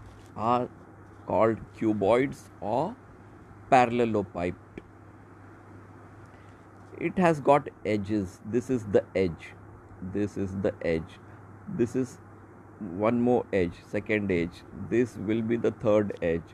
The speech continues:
This is the fourth edge, fifth edge, and the sixth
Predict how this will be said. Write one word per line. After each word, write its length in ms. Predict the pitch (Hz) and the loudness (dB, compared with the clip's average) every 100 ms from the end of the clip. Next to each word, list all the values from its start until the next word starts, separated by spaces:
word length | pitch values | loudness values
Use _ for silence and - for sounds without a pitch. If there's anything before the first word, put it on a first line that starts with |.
| - - - - - - - | -20 -20 -20 -20 -20 -20 -14
This 300 | - 139 139 | -4 -2 0
is 160 | 143 123 | -2 0
the 140 | 135 | 0
fourth 420 | 143 - 123 117 69 | 0 4 4 4 0
edge, 340 | 90 92 - - - - - | -2 -2 -8 -20 -20 -20 -10
fifth 240 | - 139 - - - - | -4 -2 -4 -20 -6 2
edge, 380 | 107 87 - - - - - - - - - - - - - - - - - - - - - - | 2 2 -6 -20 -20 -20 -20 -20 -20 -20 -20 -20 -20 -20 -20 -20 -20 -20 -20 -20 -20 -20 -18 -6
and 320 | 135 143 139 | -4 -2 0
the 120 | 156 165 | 0 0
sixth 380 | - 156 - | 2 0 0